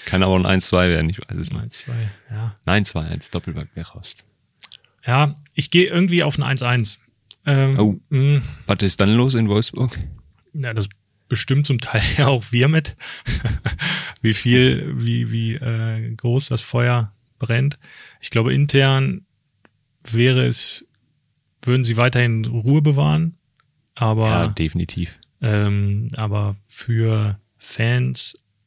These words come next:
Speaker 2: und Zuschauer wäre es die nächste sehr große Enttäuschung, die nicht dazu beiträgt, dass man diesem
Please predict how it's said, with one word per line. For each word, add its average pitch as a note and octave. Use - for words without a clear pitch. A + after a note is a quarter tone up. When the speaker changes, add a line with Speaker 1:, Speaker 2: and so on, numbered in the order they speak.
Speaker 2:
und A2
Zuschauer A2+
wäre A2
es -
die A#2+
nächste A2+
sehr A2+
große A2+
Enttäuschung, G#2+
die G2+
nicht G#2+
dazu B2
beiträgt, G#2+
dass G2+
man G#2+
diesem G#2